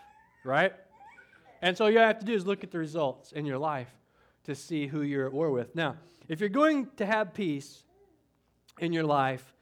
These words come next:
um, then you need a peacemaker, okay? And this is, this is, uh,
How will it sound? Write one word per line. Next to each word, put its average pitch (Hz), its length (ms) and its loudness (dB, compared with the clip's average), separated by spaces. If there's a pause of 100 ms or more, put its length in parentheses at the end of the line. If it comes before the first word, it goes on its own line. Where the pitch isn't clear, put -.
(580)
um, 127 520 -2 (240)
then 175 240 2
you 165 140 0
need 190 480 0
a 151 60 0
peacemaker, 131 880 -8 (360)
okay? 143 440 -2 (160)
And 135 120 -4
this 160 160 -6
is, 156 320 -6
this 147 220 -8
is, 139 240 -6
uh, 120 220 -2